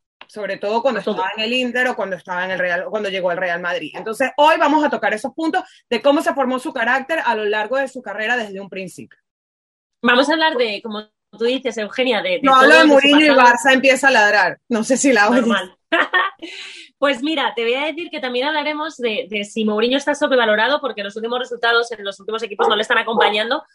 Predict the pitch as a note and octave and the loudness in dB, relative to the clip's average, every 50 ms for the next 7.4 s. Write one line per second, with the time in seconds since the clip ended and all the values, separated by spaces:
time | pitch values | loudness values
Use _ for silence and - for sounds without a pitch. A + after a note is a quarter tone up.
0 | _ _ _ _ - C4+ C4+ A#3 B3+ C4+ C4+ - - B3 A3+ B3+ D4+ G#4+ A4+ - | _ _ _ _ 0 0 0 0 0 -2 -2 -2 -4 -2 0 2 2 0 -2 -6
1 | - A#3+ A#3+ - A#3+ A3+ G#3 G3 G3 G3+ G#3 G#3+ - _ _ _ - - A3 - | -10 -12 -12 -12 -10 -8 -6 -6 -6 -6 -8 -10 -14 _ _ _ -8 -6 -6 -2
2 | - A3 A3+ G#3+ A#3 G#3+ - - - A#4+ A3+ - - - C#4+ C#4 - - G4 - | -2 -2 0 0 -2 -2 -2 0 0 2 2 2 2 0 0 0 0 0 -2 -2
3 | - - A#4 C5 C5+ C5 - - C#4 D4 E4+ D4 C4+ B3 - C4+ C4+ - - C4 | 0 0 2 2 4 2 2 2 2 2 2 2 4 6 6 8 8 8 8 8
4 | C4 C4 C4 B3+ - - _ _ _ _ _ _ - D4 D4 D4 - - F#4 F#4+ | 6 4 2 0 -2 -8 _ _ _ _ _ _ 2 4 4 4 4 4 4 4
5 | - B4 B4 A4 B3+ D4+ D4 D#4+ E4+ F4+ G#4 A#4 - G4 D#4 C4 C#4+ D4+ C#4 C#4 | 4 4 2 2 2 4 4 4 4 4 4 4 6 4 4 4 4 4 4 4
6 | C4 D#4 C#4 G4 G#4 B4+ - A#4 E4+ F4 E4 C#4+ C4+ B3+ A#3+ A#3+ C4 D#4+ - F4+ | 2 0 0 0 0 0 0 2 4 4 4 4 4 4 2 2 2 0 -2 -2
7 | E4+ C#4+ C4 A#3+ G#3+ G3 G3 - | -2 0 0 0 -2 -2 -6 -8